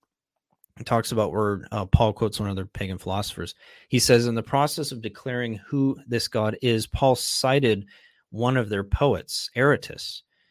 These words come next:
It appears that Paul did this to demonstrate the inherent inconsistency and the eternal absurdity of their own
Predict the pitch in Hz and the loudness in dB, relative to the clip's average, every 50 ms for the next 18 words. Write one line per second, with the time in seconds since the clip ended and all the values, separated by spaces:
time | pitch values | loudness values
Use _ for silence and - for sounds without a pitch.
0 | _ _ _ _ _ _ _ - - 123 110 - 143 135 131 123 - 123 117 - | _ _ _ _ _ _ _ -2 -2 -2 0 4 4 4 4 4 4 2 2 4
1 | - - - 131 127 123 104 101 120 139 151 139 107 110 104 - - - 113 98 | 2 2 2 4 4 2 2 2 2 2 2 4 2 0 0 0 -2 -4 -4 -2
2 | 104 107 120 120 117 107 - - 123 110 95 76 104 101 95 95 - 127 123 131 | -2 -2 -2 -2 -4 -6 -6 -4 -4 -4 -4 -4 -6 -8 -8 -8 -4 -2 -2 -2
3 | 143 - 147 131 - - 127 117 - - 110 - - - 113 104 98 - - 107 | 0 -2 -4 -6 -4 -4 -6 -4 -4 -4 -4 -6 -6 -8 -10 -8 -8 -8 -6 -6
4 | 101 101 98 _ _ _ _ _ _ - - - 104 110 110 107 - - 135 131 | -6 -6 -8 _ _ _ _ _ _ -20 -14 -8 -4 -2 -2 -2 -2 -2 -2 -2
5 | 131 123 110 - 104 - - - - 123 123 123 113 98 98 95 98 - 107 104 | -2 -2 -4 -6 -8 -8 -8 -2 0 0 2 2 2 0 0 -2 -4 -4 -6 -6
6 | 98 104 101 - - - 107 110 107 104 104 101 | -2 -4 -4 -4 -4 -6 -4 -4 -4 -4 -6 -8